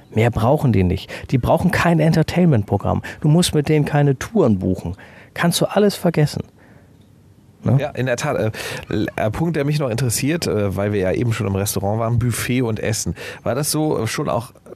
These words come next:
Speaker 2: traditionelles Essen, wie man's da kriegt, oder europäisiertes Essen? Weil, ähm, da ist ja der spannende Punkt, was essen dann Kinder? Also am Ende, glaub ich, in unserem Urlaub hat mein Sohn dann trotz,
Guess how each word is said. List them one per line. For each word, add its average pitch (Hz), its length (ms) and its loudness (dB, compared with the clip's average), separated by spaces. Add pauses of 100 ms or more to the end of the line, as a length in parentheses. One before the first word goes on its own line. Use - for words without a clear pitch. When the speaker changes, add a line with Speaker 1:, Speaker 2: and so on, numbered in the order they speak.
Speaker 2:
traditionelles 147 800 -2
Essen, 120 300 -2
wie 117 120 0
man's 113 200 -4
da 95 120 -4
kriegt, - 240 -6
oder 151 200 -2
europäisiertes 117 920 -2
Essen? 95 340 -6 (380)
Weil, 113 320 -2
ähm, 104 340 0
da 101 120 0
ist 143 120 -4
ja 147 80 -2
der 113 100 -2
spannende 127 300 -4
Punkt, 131 220 -6
was 131 160 -4
essen 123 320 -2
dann 107 120 -2
Kinder? 113 360 -2
Also 92 280 0
am 82 120 -2
Ende, 143 260 -2
glaub 107 160 -2
ich, 117 80 -2
in 95 200 -4
unserem 143 360 -2
Urlaub 101 300 -2 (320)
hat - 160 -6
mein 110 160 -2
Sohn 117 180 -4
dann 101 140 -2
trotz, - 460 -10